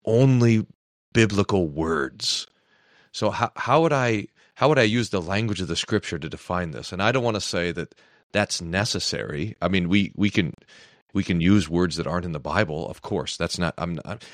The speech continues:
but as an ex-, as a mental exercise, how would I limit myself? How would I constrain myself to what the scriptures give me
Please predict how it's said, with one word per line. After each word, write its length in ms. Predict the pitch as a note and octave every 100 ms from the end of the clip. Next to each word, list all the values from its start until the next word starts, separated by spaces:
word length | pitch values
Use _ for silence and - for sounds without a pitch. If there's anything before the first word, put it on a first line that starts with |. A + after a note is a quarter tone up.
| -
but 200 | A#2+ A#2
as 140 | A#2 A2
an 80 | F#2+
ex-, 240 | B2 -
as 180 | A2+ G#2
a 60 |
mental 440 | F#2 G2+ C3+ E3+ B2
exercise, 480 | G2 - E2 D2 D2+
how 180 | G#2 B2+
would 100 | D3
I 120 | G2
limit 460 | F2 G2+ A#2+ C#3 -
myself? 580 | G2+ F2+ - D2 - -
How 80 |
would 120 | B2 A2
I 60 |
constrain 480 | F#2 F#2 - A2 B2
myself 360 | G#2+ F2+ C#2 -
to 80 |
what 160 | E2+ F#2+
the 80 | -
scriptures 460 | - F3+ - D2+
give 220 | - D2 D#2+
me 200 | C#2+